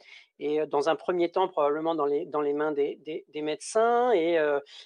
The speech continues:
ils peuvent, euh, agir comme si, comme des filets de sécurité. Par exemple, on, on s'apprête à faire un diagnostic basé sur un faisceau de,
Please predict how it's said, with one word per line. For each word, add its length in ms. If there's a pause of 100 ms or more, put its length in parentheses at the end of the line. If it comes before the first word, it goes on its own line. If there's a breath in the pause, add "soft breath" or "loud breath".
(180 loud breath)
ils 120
peuvent, 340
euh, 500
agir 500
comme 140
si, 160
comme 160
des 120
filets 260
de 60
sécurité. 720
Par 240
exemple, 380
on, 80 (280 loud breath)
on 60
s'apprête 400
à 80
faire 220
un 80
diagnostic 640
basé 380
sur 200
un 80
faisceau 500
de, 400